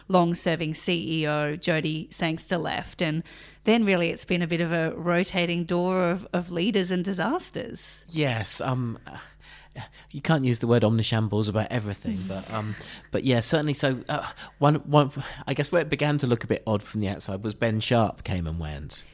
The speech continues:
Speaker 1: Yes, so Ben Sharp was former, formerly the leader of Adroll. Uh, he came in to adma and lasted just two weeks.
Speaker 2: Yes, he van-, very rapidly vanished, leaving a Ben Sharp-sized hole in the wall as he ran away as fast as he could.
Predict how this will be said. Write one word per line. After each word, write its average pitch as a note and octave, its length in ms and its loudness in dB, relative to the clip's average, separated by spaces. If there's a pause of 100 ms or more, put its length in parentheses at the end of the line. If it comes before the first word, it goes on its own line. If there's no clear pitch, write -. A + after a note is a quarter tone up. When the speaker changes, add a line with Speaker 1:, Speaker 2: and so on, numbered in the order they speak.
(160)
Speaker 1:
Yes, F3+ 240 2
so F#3+ 160 2
Ben A3+ 260 4
Sharp E3 420 2
was E3 160 -4
former, E3+ 460 2 (240)
formerly G3 440 4
the D3+ 260 -2
leader D#3 480 0
of C#3 480 -4 (140)
Adroll. D3+ 540 0 (140)
Uh, C#3+ 260 -4
he F3+ 200 -4
came E3+ 280 -2
in G3 360 2 (460)
to F#3+ 480 2
adma G3 520 2 (240)
and F3+ 680 0
lasted G3 680 0
just - 640 -2
two A#3+ 280 0
weeks. G3+ 640 -2
Speaker 2:
Yes, - 320 -4
he C3 160 -4
van-, C3 300 2
very C#3+ 200 6
rapidly B2+ 400 2
vanished, A#2+ 380 2
leaving A2+ 240 -2
a G#2+ 60 -2
Ben G#2+ 220 -2
Sharp-sized G#2+ 640 0
hole G#2+ 200 4
in G2+ 240 2
the G#2 80 2
wall G#2+ 340 6
as G2 120 -4
he G#2 100 -4
ran G#2+ 220 -2
away G2+ 240 -2
as F#2+ 80 -6
fast G2+ 320 -4
as G2 80 -8
he G2+ 80 -6
could. F#2 380 -2